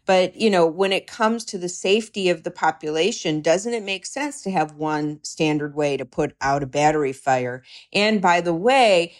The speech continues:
can we all agree on the solvent to be able to put out that fire? And can we all agree on this is how we have to go about training?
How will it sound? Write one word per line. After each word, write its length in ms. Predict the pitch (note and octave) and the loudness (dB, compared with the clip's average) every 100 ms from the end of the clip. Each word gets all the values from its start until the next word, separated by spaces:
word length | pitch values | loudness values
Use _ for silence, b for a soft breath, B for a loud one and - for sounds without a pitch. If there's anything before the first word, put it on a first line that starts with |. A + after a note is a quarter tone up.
| _ | _
can 180 | - G3+ | -2 2
we 140 | G3 | 2
all 340 | - F#3+ F#3 | 4 4 2
agree 600 | F3 D#3+ F#3 F#3+ E3+ D#3+ | 0 -4 0 4 4 4
on 320 | - D3+ D#3 D3+ | 0 -4 -4 -4
the 40 | |
solvent 720 | D3+ - G3 G3 D#3+ D#3 C#3 | -4 2 4 4 2 -4 -6
to 100 | - | -8
be 120 | E3 | -2
able 180 | D#3+ D3+ | -2 -4
to 80 | D3+ | -12
put 320 | - E3 - D#3 | -8 -6 -4 0
out 300 | E3+ F3 - | 0 0 -6
that 260 | A#2 - | -6 -8
fire? 560 | - A#2 G2+ C2 G1+ - B B B - | -10 -8 -8 -12 -20 -20 B B B -2
And 260 | D3 D3 | 2 2
can 160 | D3 E3 | 2 2
we 140 | E3 | 2
all 340 | D#3+ E3+ E3+ E3+ | 2 4 4 2
agree 400 | D#3+ E3 F3+ F3 | -2 -2 2 2
on 160 | D3 | 2
this 180 | D#3 E3 | -2 -10
is 120 | D#3 | -14
how 300 | - F3+ F3+ | -12 0 2
we 160 | E3+ D#3 | 2 -4
have 220 | D3+ C#3 | -4 -6
to 80 | - | -6
go 180 | C#3+ C#3+ | -4 -2
about 340 | C#3 C3+ B2 | -2 -2 -6
training? 720 | - - F3 F#3 F3 B2 E2+ | -10 -8 -4 -2 -4 -6 -12